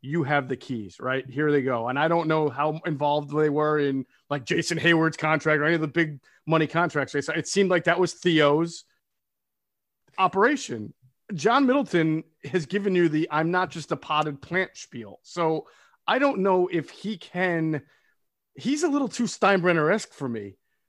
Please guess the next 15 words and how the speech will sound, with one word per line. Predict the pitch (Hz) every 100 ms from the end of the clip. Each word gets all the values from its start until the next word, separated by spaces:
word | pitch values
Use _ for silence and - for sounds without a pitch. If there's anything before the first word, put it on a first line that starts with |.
| _
to, | - 170 156 151 -
to | - 160
say | - 185 196 160
that | 147 143
I | 143 165
feel | 170 170
comfortable | - 175 170 160 139 131
that | 131 135 131
they | 135 147 180
can | 190 170
go | 147 160
and | 151 135
bring | 131 151 143
in | 147 123
some | - 135 127 120